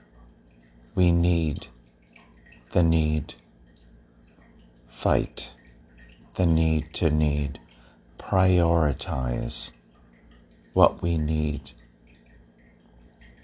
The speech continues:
as opposed to what we want and what we deserve. I've been there. I understand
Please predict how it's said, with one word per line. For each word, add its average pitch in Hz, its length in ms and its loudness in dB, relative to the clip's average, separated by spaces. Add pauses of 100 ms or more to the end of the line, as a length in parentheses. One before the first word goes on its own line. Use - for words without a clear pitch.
(120)
as 76 260 0
opposed 78 480 -2
to 78 280 0 (500)
what - 280 -2
we 85 140 2
want 78 720 0 (1400)
and 92 240 2
what - 300 -4
we 85 140 0
deserve. 76 840 -2 (2750)
I've 78 220 -4
been 90 280 2
there. 80 300 0 (1500)
I 101 160 2
understand 90 1080 0